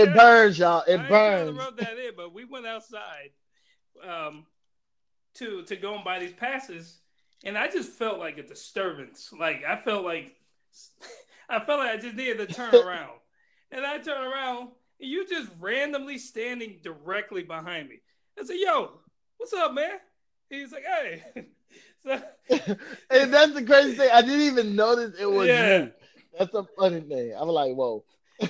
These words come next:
Speaker 2: Yeah, I was like, it, the funny part is right before I ran into you, I was like, "I wonder if I'm gonna see Anime Nerd out here."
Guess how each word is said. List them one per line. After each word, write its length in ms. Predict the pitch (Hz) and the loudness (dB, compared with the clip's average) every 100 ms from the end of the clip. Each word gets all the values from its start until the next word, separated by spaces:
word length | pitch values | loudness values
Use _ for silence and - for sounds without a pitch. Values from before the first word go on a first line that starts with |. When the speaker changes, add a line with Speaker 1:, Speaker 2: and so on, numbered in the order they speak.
| 302 | -2
Speaker 2:
Yeah, 440 | 285 262 240 247 302 | 0 0 0 -2 -10
I 40 | |
was 140 | 285 247 | -12 -10
like, 280 | 262 208 - | -8 -8 -6
it, 500 | 247 220 - 208 185 | -6 -6 -18 -20 -14
the 100 | 175 | -12
funny 280 | 233 226 233 | -8 -8 -6
part 280 | 226 220 | -2 -2
is 140 | 175 151 | -4 -4
right 240 | 165 185 | -2 -2
before 280 | 185 - 170 | -4 0 2
I 40 | 156 | 2
ran 280 | 147 175 | 0 -4
into 180 | 202 208 | -6 -12
you, 200 | 214 233 - _ _ - | -14 -16 -18 _ _ -10
I 80 | |
was 100 | 277 | -8
like, 140 | 277 240 | -8 -8
"I 80 | 294 | -6
wonder 240 | 349 311 | -6 -6
if 60 | 233 | -6
I'm 80 | 233 | -10
gonna 120 | 220 | -10
see 160 | 233 160 | -12 -8
Anime 260 | 190 175 | -8 -8
Nerd 380 | 147 139 143 127 | -14 -16 -18 -18
out 80 | 123 | -20
here." 120 | 131 | -20